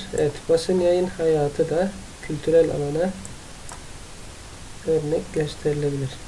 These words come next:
Çok uluslu bir yapı. Evet, milletler, uluslar, toplumlar sosyal alana örnek olarak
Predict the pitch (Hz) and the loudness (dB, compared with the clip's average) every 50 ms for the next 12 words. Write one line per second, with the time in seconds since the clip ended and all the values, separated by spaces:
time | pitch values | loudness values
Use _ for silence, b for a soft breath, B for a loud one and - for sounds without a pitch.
0 | - - - - - - - - - - - 208 196 202 202 190 180 - - - | -14 -14 -14 -14 -14 -14 -14 -14 -14 -6 -2 -2 0 2 2 2 2 0 0 0
1 | 185 185 180 170 165 165 151 147 - 180 190 196 196 - - 175 165 156 139 - | 2 4 4 6 6 6 4 4 2 2 0 0 0 -2 0 0 2 2 0 0
2 | 165 175 175 170 165 156 151 - - 156 147 160 165 160 156 - - 165 151 151 | -2 -2 0 2 2 2 2 2 0 0 0 0 -2 -2 -4 -2 0 0 0 0
3 | - - - 156 147 151 - 156 156 156 160 175 185 190 190 - - - - - | -2 0 2 2 2 2 2 0 2 2 4 4 4 4 2 -2 -10 -14 -16 -16
4 | - - - - - - - 156 147 - - - 175 170 156 - - 151 139 143 | -16 -16 -14 -10 -8 -2 0 0 0 0 2 2 2 2 2 0 -4 -4 -2 -2
5 | 143 147 165 185 196 190 - - - - - - - - - - - 156 156 156 | 0 0 0 0 -2 -4 -8 -12 -14 -14 -16 -16 -16 -12 -2 4 6 6 6 6
6 | 156 156 147 - 147 143 139 139 156 170 185 | 4 2 0 0 0 0 2 2 2 0 0